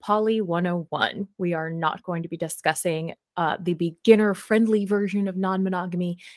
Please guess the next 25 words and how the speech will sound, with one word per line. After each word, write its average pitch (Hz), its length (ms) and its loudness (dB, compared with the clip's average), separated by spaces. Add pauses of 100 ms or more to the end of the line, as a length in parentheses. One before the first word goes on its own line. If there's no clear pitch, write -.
(120)
If - 200 -8
you 220 100 2
want 208 220 0
that 311 180 4
information, 165 640 -2
please 208 240 -4
feel - 120 -6
free 151 160 -2
to 147 60 -8
check - 220 -12
out - 160 -8
our - 240 -6
earlier 165 340 0
podcast 208 560 -6
episodes 175 560 -4
where 160 120 -4
we 151 100 -6
kind 156 240 -10
of - 80 -12
go - 200 -4
over 233 240 2
that, 247 260 0
some 160 160 -6
of 151 100 -8
the, 139 240 -6